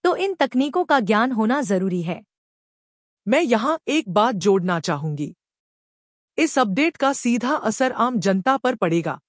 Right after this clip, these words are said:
इसलिए ये main point बहुत जरूरी है। अगला main point है Smart wearables gadgets।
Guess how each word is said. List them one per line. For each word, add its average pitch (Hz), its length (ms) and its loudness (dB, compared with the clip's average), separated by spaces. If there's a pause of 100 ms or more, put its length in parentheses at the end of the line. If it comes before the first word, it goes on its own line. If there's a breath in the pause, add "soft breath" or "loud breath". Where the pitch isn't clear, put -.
(360)
इसलिए 339 380 2
ये 302 240 2
main 254 260 0
point 226 320 0
बहुत 202 280 0
जरूरी 180 440 0
है। 151 220 -8 (1040)
अगला 294 340 4
main 302 260 -2
point 233 300 2
है 165 220 -6 (960)
Smart 285 480 -2
wearables 226 560 0
gadgets। 165 640 -4